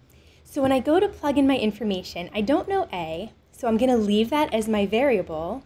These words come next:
I'm simply gonna write A squared. I do know the other leg is nine miles, so I'm gonna plug nine in place of B. Plus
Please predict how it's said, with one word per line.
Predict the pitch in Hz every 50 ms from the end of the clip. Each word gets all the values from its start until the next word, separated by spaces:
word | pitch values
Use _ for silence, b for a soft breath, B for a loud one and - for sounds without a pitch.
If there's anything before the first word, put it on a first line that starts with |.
| _ -
I'm | 220 196
simply | 202 - 214 196 196 214 214
gonna | 202 220 226 254 233
write | 202 180 185 196 - - - -
A | 185 196
squared. | 202 202 - - 202 175 160 156 160 185 233 - - _ _ _ _ _ _ _ - - _ _ _ _ _ _ _ _ _ _ _ _ _ _ _ _ _ _ _ _ _ _ _ _ _ _ _ _ _ _ - - _ _ - - _ - _ _ _ - - _ _ _ _ _ _ _ _ _ _ _ - - - -
I | 254
do | 214 196 262 302 403 415
know | 381 320
the | 233 254 - -
other | 226 233 277 277 262
leg | 214 196 190 185 175
is | - - 196 202
nine | 208 202 214 226 262 294 254
miles, | 208 165 151 156 156 - - - - - - - - _ _ _
so | - - 226
I'm | 208 208 208
gonna | 254 269 269
plug | - - - 220 208 196 208
nine | 214 220 226 294 302 240 202 196 190 196 202 220 233 - - -
in | 214 220 214
place | - - 180 170 170 - -
of | 185 180 - -
B. | 294 285 - - - - _ - - - - _ - - _ _ - - - _ _ _ _ _ _ _ _ _ _ _ - - _ _ _ _ _ _ _ _ _ _ _ _ _ _ _ _ _ _ _ _ _ - - - _ _ _ _ _ - _ - _ _ _ _ _ _ _ _ _ _ _ _ _
Plus | - 185 180 190 - - - -